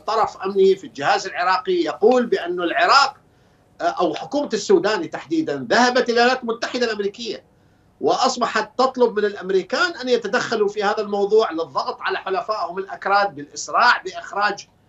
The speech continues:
آه، المقرات. طبعًا بالمناسبة موضوع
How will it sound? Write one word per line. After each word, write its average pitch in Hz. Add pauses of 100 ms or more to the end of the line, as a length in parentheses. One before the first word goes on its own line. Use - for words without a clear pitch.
(300)
آه، 170
المقرات. 185
طبعًا 180
بالمناسبة 175 (340)
موضوع 170